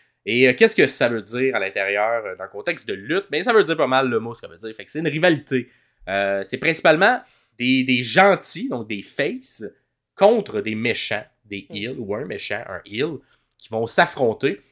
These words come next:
Speaker 1: Et là, le but de tout ça, pourquoi on fait ça ? C'est de créer un bon spectacle.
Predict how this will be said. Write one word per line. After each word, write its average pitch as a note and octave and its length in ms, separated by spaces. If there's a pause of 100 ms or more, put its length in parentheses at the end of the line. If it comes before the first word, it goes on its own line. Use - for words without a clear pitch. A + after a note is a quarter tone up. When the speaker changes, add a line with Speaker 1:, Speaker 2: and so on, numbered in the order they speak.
(160)
Speaker 1:
Et C3+ 60
là, A3 80
le G#3+ 140
but F3+ 340
de B2 60
tout C3 180
ça, D3 340
pourquoi - 220
on F3 60
fait G2+ 160
ça ? - 300 (340)
C'est - 180
de A#2+ 80
créer C3 360
un D#3 100
bon A#2 140
spectacle. - 600